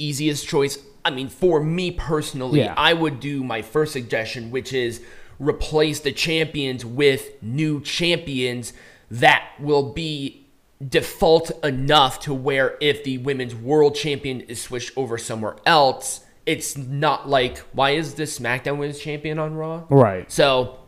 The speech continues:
Speaker 1: that's just what I would do.
Speaker 2: Yeah, but that's about it. That's all I have. Um, like I said, I think it's something that's interesting, um, and I think that we're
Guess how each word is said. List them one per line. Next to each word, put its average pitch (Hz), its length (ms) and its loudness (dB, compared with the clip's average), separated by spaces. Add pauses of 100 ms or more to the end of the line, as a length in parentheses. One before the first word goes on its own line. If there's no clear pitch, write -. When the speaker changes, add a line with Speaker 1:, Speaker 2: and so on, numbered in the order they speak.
(460)
Speaker 1:
that's 214 160 4
just 208 120 -2
what 143 120 0
I 101 120 4
would 90 160 -2
do. 58 180 -10 (140)
Speaker 2:
Yeah, - 180 6 (260)
but 175 120 6
that's 247 180 8
about 247 220 12
it. 220 100 8
That's 165 140 0
all 185 160 10
I 190 100 10
have. 156 480 4
Um, 156 320 8
like 175 100 6
I - 40 6
said, 165 140 4
I 131 60 4
think 160 160 2
it's 156 100 0
something 165 400 0
that's 156 180 4
interesting, 156 720 2
um, 135 280 2
and 131 80 -2
I 131 60 0
think 156 260 -2
that 139 100 0
we're 131 220 0